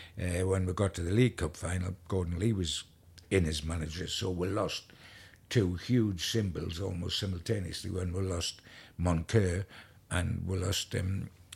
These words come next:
we lost Joe Harvey. Uh, but Bob, as I say, was captain of Scotland at the same time. He was our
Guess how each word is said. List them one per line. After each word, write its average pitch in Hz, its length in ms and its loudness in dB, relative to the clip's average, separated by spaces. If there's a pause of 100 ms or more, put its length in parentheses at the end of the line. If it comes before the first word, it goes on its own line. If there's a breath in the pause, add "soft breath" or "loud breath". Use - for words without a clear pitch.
(100)
we 98 160 2
lost 98 240 0
Joe 110 200 6
Harvey. 113 260 4 (380 loud breath)
Uh, 101 500 4 (460 soft breath)
but 113 240 4
Bob, 98 380 12 (760 soft breath)
as 117 160 6
I 117 40 10
say, 113 300 10
was 104 220 6
captain 107 600 2 (100)
of 95 280 0
Scotland 98 640 4
at 92 140 -4
the - 80 -6
same 98 280 4
time. 101 180 4 (180 loud breath)
He 208 240 12
was 143 300 12
our 101 460 8